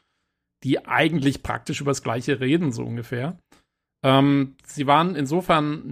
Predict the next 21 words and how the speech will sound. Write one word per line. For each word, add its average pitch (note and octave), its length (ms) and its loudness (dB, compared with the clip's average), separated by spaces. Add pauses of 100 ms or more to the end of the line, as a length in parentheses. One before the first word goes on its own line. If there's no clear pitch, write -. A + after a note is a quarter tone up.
(120)
nicht - 340 -2
redundant, F3 480 -2
als D3+ 220 -6
dass - 240 -4
die D3 140 0
halt C#3 180 4
schon D3+ 160 -2
ein D#3 80 0
bisschen D#3+ 260 -4
anders D3 300 0
aufgezogen E3+ 640 -2
waren. E3 220 0
Also C3+ 200 -2
der B2+ 100 0
Play-Podcast C#3+ 680 -2
war C3 120 0
halt C3+ 120 0
noch C3+ 140 -4
mal C3+ 160 0
sehr C3 160 0
viel C3 460 2